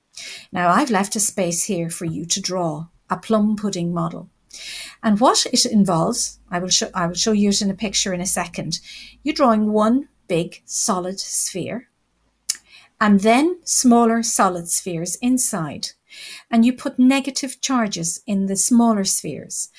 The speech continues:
because what he idea, he envisaged, this is his atomic theory, he envisaged that the atom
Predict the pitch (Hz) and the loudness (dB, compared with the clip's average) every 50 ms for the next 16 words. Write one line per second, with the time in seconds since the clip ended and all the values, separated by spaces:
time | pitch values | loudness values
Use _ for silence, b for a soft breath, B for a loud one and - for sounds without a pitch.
0 | B B B B _ _ - 202 175 - - 226 269 - - 508 466 - - - | B B B B _ _ -4 -4 -4 -4 -4 -4 -4 -4 -4 -6 -6 -6 -4 -2
1 | 202 196 202 196 196 - 254 247 202 - - - 151 196 - - 220 202 190 190 | 0 0 0 -2 -2 0 0 0 0 -2 -6 -8 -10 -8 -6 -4 -4 -2 -2 -2
2 | 196 330 370 359 - - - - - - - 202 - - - 247 - - - 277 | 0 0 0 0 0 -2 -4 -6 -6 -6 -6 -4 -2 -2 0 0 -4 -2 0 2
3 | 302 294 262 226 220 196 - - - 190 170 151 165 - - - 165 117 98 - | 2 4 4 2 0 -4 -4 -4 -4 -4 -4 -6 -8 -8 -6 -4 -4 -4 -6 -10
4 | - 196 B B B B B B B B B - 262 247 240 220 220 220 220 285 | -12 -14 B B B B B B B B B -2 0 2 4 4 4 4 4 4
5 | 392 392 392 247 175 170 - - - - - 202 202 180 - - _ 190 170 - | 4 4 4 2 2 0 -2 -4 -6 -6 -4 -4 -4 -4 -4 -4 _ -4 -4 -4
6 | - _ - 240 320 330 330 - - - 180 160 160 220 254 - | -4 _ 2 2 2 2 2 -2 0 0 0 -2 -2 -4 -4 -6